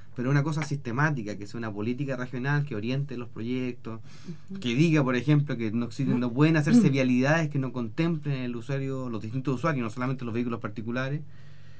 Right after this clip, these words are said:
Speaker 1: eh, que las rutas no pueden, eh, prescindirse de su ciclovía cuando son rutas, ¿no es cierto?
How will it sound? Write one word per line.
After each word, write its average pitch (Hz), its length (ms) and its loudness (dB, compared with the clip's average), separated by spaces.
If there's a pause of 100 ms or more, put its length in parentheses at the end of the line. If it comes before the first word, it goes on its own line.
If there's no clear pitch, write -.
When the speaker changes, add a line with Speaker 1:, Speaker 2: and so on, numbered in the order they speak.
(260)
Speaker 1:
eh, 107 640 0
que 127 100 -2
las 113 180 0
rutas 147 300 4
no 123 140 0
pueden, 160 360 4
eh, 151 260 2
prescindirse 135 600 2
de 151 120 2
su 143 100 4
ciclovía 139 480 4
cuando 135 200 4
son 143 200 6
rutas, 147 480 4
¿no 135 80 0
es 139 60 -2
cierto? 170 580 0